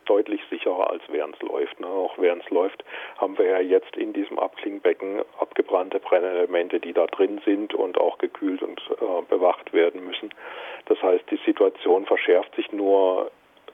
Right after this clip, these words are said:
dahingehend, dass einfach mehr Brennelemente dann in diesen Becken sind und nicht da-, dadurch, dass die Situation überhaupt erst entsteht. Ja, das heißt, wir sind alle sehr erleichtert, wenn diese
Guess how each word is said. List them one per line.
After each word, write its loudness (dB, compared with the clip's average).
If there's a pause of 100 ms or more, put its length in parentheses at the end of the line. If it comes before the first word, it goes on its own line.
dahingehend, 2
dass 2
einfach 0
mehr 2
Brennelemente -2
dann 0
in -10
diesen -10
Becken -4
sind -2
und -10
nicht -6 (640)
da-, 0 (520)
dadurch, 2
dass 2
die -4
Situation -4
überhaupt 2
erst -2
entsteht. -4 (880)
Ja, 0
das -2
heißt, 0
wir 4
sind 0
alle 4 (340)
sehr 8
erleichtert, 0
wenn -4 (300)
diese 2